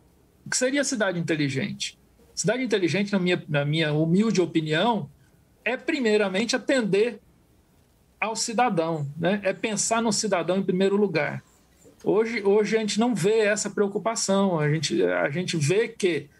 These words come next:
as medidas são tomadas, mas infelizmente o cidadão é o, é o que, é o que vai,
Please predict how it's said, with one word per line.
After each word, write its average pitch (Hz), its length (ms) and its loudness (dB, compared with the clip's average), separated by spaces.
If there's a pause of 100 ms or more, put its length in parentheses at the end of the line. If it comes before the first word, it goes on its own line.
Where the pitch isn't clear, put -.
(240)
as 147 180 -2
medidas 170 360 0
são 196 160 -2
tomadas, 170 640 0
mas 180 300 0
infelizmente 220 800 0
o 220 120 0
cidadão 220 640 -2 (600)
é 220 80 4
o, 240 160 -2
é 202 80 2
o 226 160 2
que, 233 760 2 (180)
é 196 60 2
o 196 60 -2
que 202 120 -2
vai, 233 440 0